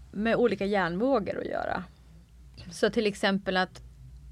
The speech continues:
man vill, man, man har ju börjat titta på det här med liksom vart exakt händer yoga nidran. Och det behöver man inte oroa sig så mycket över.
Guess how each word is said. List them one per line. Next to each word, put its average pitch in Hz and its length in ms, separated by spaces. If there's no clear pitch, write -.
man 226 280
vill, 240 400
man, 233 160
man 233 160
har 247 80
ju 240 100
börjat 226 360
titta 269 360
på 240 140
det 202 60
här 190 120
med 190 160
liksom 196 260
vart 196 300
exakt 175 440
händer 185 720
yoga 175 340
nidran. 208 600
Och - 180
det 233 380
behöver 214 400
man 226 220
inte 240 200
oroa 262 420
sig - 180
så - 140
mycket - 380
över. - 260